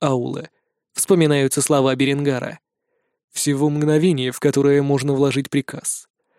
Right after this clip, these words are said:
Мозг человека — очень хрупкая структура. Достаточно лишь лёгкого касания, доли удара сердца, чтобы вызвать помутнение рассудка.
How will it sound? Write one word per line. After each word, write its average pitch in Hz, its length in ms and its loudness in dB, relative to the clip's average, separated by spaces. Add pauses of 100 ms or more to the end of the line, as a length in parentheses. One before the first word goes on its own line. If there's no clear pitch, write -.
(220)
Мозг 202 360 0
человека — 196 580 4
очень 190 280 0
хрупкая 170 480 -2
структура. - 640 -10 (480)
Достаточно 165 640 2
лишь 160 260 4
лёгкого 156 420 2
касания, 135 800 -2 (360)
доли 208 280 4
удара 208 340 4
сердца, - 640 -2 (160)
чтобы 139 300 2
вызвать 135 340 0
помутнение 139 640 -2
рассудка. - 800 -8